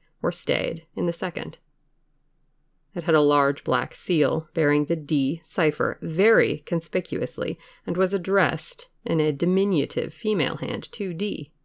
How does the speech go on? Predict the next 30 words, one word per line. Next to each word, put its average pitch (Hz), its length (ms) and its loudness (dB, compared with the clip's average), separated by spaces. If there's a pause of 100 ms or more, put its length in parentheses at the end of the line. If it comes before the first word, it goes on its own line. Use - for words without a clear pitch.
(340)
the 233 80 2
minister 147 400 -2
himself. - 600 -8 (540)
It 156 140 -6
was 147 180 0
thrust - 500 -2
carelessly, - 800 -2 (100)
and 160 320 4
even, 151 440 0
as 143 160 -2
it 151 120 0
seemed, 139 420 0 (120)
contemptuously, - 1300 -4 (300)
into 175 220 0
one 165 100 6
of 143 80 0
the 156 180 -4
uppermost - 640 0
divisions 156 580 2
of 143 180 -6
the 147 80 0
rack. - 540 -2 (760)
No 151 340 2
sooner 139 420 0
had 139 120 -2
I 135 80 0
glanced 135 500 0
at 165 140 -2
this - 220 -6
letter - 380 -8